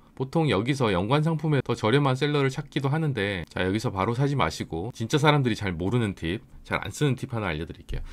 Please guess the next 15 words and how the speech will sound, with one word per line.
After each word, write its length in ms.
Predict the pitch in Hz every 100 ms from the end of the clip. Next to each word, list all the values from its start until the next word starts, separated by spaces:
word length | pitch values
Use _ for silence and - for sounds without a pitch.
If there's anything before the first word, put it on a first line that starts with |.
| - -
일단 480 | 135 139 170 139 -
휴대폰에 400 | 175 202 175 156
알리익스프레스 760 | 80 101 117 - - 123 107 -
앱을 320 | 78 107 131
까세요. 360 | 113 92 85 73
이거는 300 | 101 123 135
피씨에서 420 | 196 180 180 143
안 100 | 98
되고 260 | 85 87 95
앱이 240 | 82 92 113
있어야 260 | 82 98
됩니다. 380 | 78 73 69 71 87
이게 100 | 82
제 160 | 85
휴대폰이에요. 720 | 95 131 135 98 78 76 107